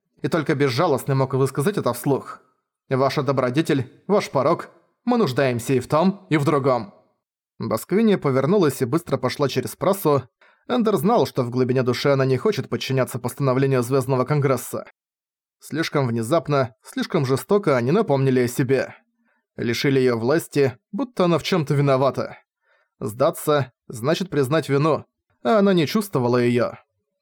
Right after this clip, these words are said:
Она хотела сопротивляться, найти выход, нанести Конгрессу ответный удар, сказать им, чтобы успокоились и подождали. А еще лучше, чтобы валили к чертовой матери. Но она не дура.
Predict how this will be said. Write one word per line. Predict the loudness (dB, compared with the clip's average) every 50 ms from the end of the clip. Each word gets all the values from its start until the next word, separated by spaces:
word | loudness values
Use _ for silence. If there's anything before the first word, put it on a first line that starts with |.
| _ -12
Она | -8 -6 -4 -4 -4
хотела | -2 -2 -2 0 0 0 0
сопротивляться, | 0 -2 -4 -6 -6 -6 -4 -2 0 0 0 0 0 0 0 0 0 -2 _ _
найти | -6 -6 -4 -4 -2 -2
выход, | 0 0 0 0 0 -2 -4 -4 -8 _ _ _ _ _ _ _ -4
нанести | -2 0 0 0 0 -2 -2
Конгрессу | 0 0 0 0 0 0 0 0 0 0 0
ответный | 0 0 0 -2 -2 0 0 0 0
удар, | 0 2 2 2 2 0 -2 -8 _ _ _ _ _
сказать | -20 -16 -10 -6 -4 -2 -2 -2 0
им, | 0 0 -2
чтобы | -2 -2 -2 0 2 2
успокоились | 0 0 -2 -4 -8 -4 -2 0 2 2 4 2 0 0
и | -2
подождали. | -2 0 0 0 0 0 0 0 2 2 2 0 -4 -8 -16 _ _ _ _ _ _ _ _ _ _ -12
А | -8 -6
еще | -6 -6 -4 -2 0 0
лучше, | 2 2 0 0 0 -2 -2 -2 -2 -4 _ _ _
чтобы | -20 -10 -6 -4 -2 0 0 0
валили | 2 2 2 2 2 2 0
к | -2
чертовой | -2 -2 -2 0 0 0 2 2 2 2
матери. | 2 2 0 0 0 -2 -2 -4 -8 -12 -20 _ _ _ _ _ _ _ _ _ _ _
Но | -2 2 2 4
она | 4 4
не | 2 2 2
дура. | 2 2 2 0 0 -2 -8 -14